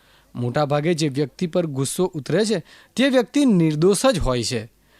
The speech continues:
જેમ કે આ વાર્તામાં હાબેલ, તે વ્યક્તિ બિચારો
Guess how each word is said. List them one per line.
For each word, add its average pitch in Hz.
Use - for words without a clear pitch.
જેમ 208
કે 247
આ 185
વાર્તામાં 156
હાબેલ, 123
તે 123
વ્યક્તિ 214
બિચારો 170